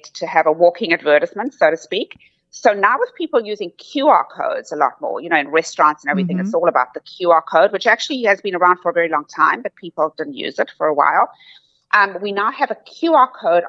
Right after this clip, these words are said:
Speaker 1: on our, um, on our label on the back of the, the dog. So <laughs> when they,
Speaker 2: That's
Speaker 1: when dogs are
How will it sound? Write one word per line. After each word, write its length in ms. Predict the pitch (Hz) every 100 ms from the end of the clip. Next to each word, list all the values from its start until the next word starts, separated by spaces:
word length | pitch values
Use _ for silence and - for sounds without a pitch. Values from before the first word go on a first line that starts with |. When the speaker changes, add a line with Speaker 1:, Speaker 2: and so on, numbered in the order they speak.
| 180
Speaker 1:
on 60 | 185 175
our, 100 | 170 - -
um, 240 | 156 151 151 -
on 60 | 165
our 340 | 165 160 160 - 170
label 260 | 185 220 117 113
on 40 | 151
the 60 | -
back 160 | 156 -
of 40 | 151
the, 80 | 151 - _ -
the 60 | -
dog. 140 | 98 127
So 160 | - 196 214 - -
<laughs> 180 | 302 -
when 160 | 240 247
they, 140 | 226 202
Speaker 2:
That's 80 | 247
Speaker 1:
when 140 | 254 254 - - - - 320
dogs 220 | 339 349
are 80 | 349